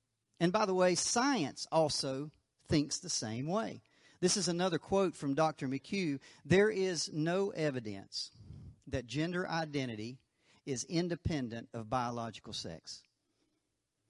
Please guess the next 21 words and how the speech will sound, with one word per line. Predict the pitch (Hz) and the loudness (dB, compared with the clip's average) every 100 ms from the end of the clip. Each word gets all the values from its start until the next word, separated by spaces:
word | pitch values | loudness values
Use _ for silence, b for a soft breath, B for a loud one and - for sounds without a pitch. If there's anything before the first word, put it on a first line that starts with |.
| b b | b b
Th-, | 170 190 | 0 2
this | 170 175 - | 4 2 4
idea | 196 214 185 226 190 156 | 2 2 2 4 4 4
that | 147 - | 2 -2
you, | 165 156 - | -2 -2 -2
a | 151 | -2
boy | 131 175 208 175 | 4 4 6 2
comes | - 160 139 160 | 0 -2 0 -2
out | 160 127 127 - _ b b - | -2 -2 -4 -10 _ b b -4
and | 151 147 - | -2 0 2
in | 185 208 | 2 2
that | 196 147 | 0 0
boy | 147 180 139 123 135 | 0 2 2 -2 -4
is | 127 | -6
trapped | - 165 151 - | -4 -4 -4 -6
a | 127 | -6
girl, | 131 139 107 117 131 _ _ _ _ - _ _ - | 0 0 0 -6 -12 _ _ _ _ -20 _ _ 0
Doctor | 151 151 139 | 0 2 -2
McHugh | 135 - 147 | -2 -2 -4
says | 123 127 113 | -2 -4 -4
that's, | 131 113 - | -6 -6 -8